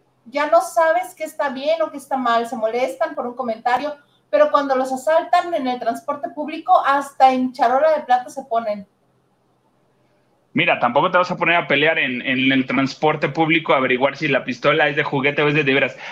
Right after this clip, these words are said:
Speaker 2: Ay, a ver si es de veras, enséñame la factura. Pues tampoco te vas a poner a pelear así, ¿no? O sea,
Speaker 1: A ver
Speaker 2: por
Speaker 1: si es de
Speaker 2: seguridad,
Speaker 1: veras,
Speaker 2: tú
Speaker 1: ¿cómo no? ¡Pum!
Speaker 2: Ah.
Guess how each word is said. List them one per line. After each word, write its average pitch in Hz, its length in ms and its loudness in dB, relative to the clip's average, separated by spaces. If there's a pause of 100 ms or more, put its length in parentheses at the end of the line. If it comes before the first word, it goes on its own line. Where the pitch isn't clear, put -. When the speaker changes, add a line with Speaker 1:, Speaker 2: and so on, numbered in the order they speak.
Speaker 2:
Ay, 156 300 0
a 147 80 2
ver 170 120 -2
si 226 120 -8
es 220 80 -8
de 214 180 -2
veras, 226 260 0
enséñame 175 380 0
la 165 120 0
factura. 165 420 -2
Pues - 160 -18
tampoco 120 320 -4
te 135 80 -2
vas 127 100 -2
a 123 60 -8
poner 135 220 -2
a - 20 -20
pelear 147 260 0
así, 165 220 -2
¿no? 175 160 -2 (320)
O 135 80 0
sea, 127 160 2
Speaker 1:
A 262 80 8
ver - 100 10
Speaker 2:
por 135 160 0
Speaker 1:
si 135 60 -2
es 139 60 0
de - 60 10
Speaker 2:
seguridad, - 200 8
Speaker 1:
veras, 605 240 2
Speaker 2:
tú - 60 -6
Speaker 1:
¿cómo 359 260 4
no? 320 380 2 (100)
¡Pum! - 80 8 (140)
Speaker 2:
Ah. 277 260 4